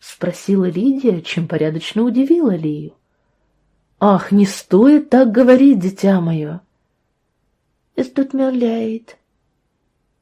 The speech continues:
Лидия поникла головой. "М, лучше извинись", быстро отреагировала Лия, вспомнив о маме, которая не любила, когда дочери лезли не в свое дело, говоря о других за глаза.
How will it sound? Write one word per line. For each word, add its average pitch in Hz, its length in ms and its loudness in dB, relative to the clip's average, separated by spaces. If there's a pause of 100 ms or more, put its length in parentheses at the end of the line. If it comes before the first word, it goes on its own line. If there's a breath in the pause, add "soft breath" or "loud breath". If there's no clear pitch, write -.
(340)
Лидия 190 420 -2
поникла 180 520 -8
головой. 165 580 -10 (880)
"М, 170 300 -4
лучше 214 380 0
извинись", 208 800 -2 (440)
быстро 175 460 -2
отреагировала 170 800 0
Лия, 175 560 -2
вспомнив 226 640 -2
о 196 140 0
маме, 185 480 0
которая 262 460 -2
не 240 140 -2
любила, 190 580 -2 (260 loud breath)
когда 185 300 2
дочери 226 500 2
лезли 202 420 2
не 196 220 2
в 220 60 -18
свое 185 420 -4
дело, 180 520 -2
говоря 175 460 -2
о - 20 0
других 180 400 -4
за 165 140 -6
глаза. 170 640 -6